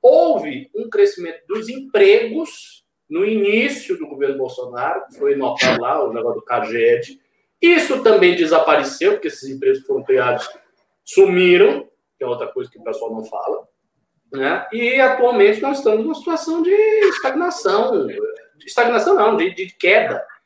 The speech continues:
em relação ao ano anterior, e para a sensibilidade, né, para a subjetividade do cidadão, é uma situação de estagnação.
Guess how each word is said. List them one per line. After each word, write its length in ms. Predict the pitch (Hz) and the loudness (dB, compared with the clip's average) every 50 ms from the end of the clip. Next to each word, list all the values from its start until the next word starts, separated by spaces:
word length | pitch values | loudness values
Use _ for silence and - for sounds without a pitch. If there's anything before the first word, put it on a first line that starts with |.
| _ _ | _ _
em 80 | - 131 | -8 -4
relação 400 | 131 139 151 139 139 - - 147 147 147 | 0 2 2 2 2 -2 -4 -4 -4 -4
ao 80 | 143 139 | -2 -2
ano 160 | 139 143 151 | -2 -4 -4
anterior, 680 | 147 - 190 196 220 226 196 196 226 - - - - - _ _ _ _ _ _ _ _ _ - | -4 -2 0 0 4 4 6 6 6 4 2 -2 -6 -12 _ _ _ _ _ _ _ _ _ -10
e 520 | 254 247 247 254 254 262 277 277 262 - - | -8 -6 -4 -4 -4 -4 -6 -6 -8 -6 0
para 520 | - 240 247 254 262 247 226 - - 208 208 | 2 4 4 6 4 4 4 4 4 4 4
a 40 | |
sensibilidade, 1300 | 202 - - - 254 247 - - 226 220 214 202 180 180 - 190 - 202 233 247 240 - - 113 113 107 - _ _ | 4 2 -2 -6 -6 -8 -8 -8 -6 -4 -4 -2 -2 -2 0 2 4 4 4 4 2 -2 -4 -8 -10 -14 -14 _ _
né, 200 | 113 127 156 185 190 | -12 -10 -10 -8 -8
para 100 | - 147 | -8 -8
a 40 | - | -8
subjetividade 1120 | - - - 185 175 - 185 - - - - 156 147 - 151 175 208 - - - 147 147 - | -8 -8 -12 -8 -2 0 0 0 0 -4 -12 -14 -6 -2 0 2 2 2 2 0 -2 -6 -8
do 80 | - | -12
cidadão, 540 | - - - - 208 214 220 214 440 440 - | -12 -12 -6 0 2 2 2 4 2 0 0
é 100 | 349 359 | -2 -8
uma 120 | 370 359 | -12 -12
situação 440 | - - - 330 285 - 277 302 339 | -14 -12 -8 -6 -6 -6 -4 -6 -8
de 60 | 330 | -8
estagnação. 840 | 302 - - 311 320 330 339 349 349 - - - - - - - 403 | -10 -10 -10 -10 -8 -6 -6 -6 -6 -6 -8 -8 -8 -6 -6 -8 -10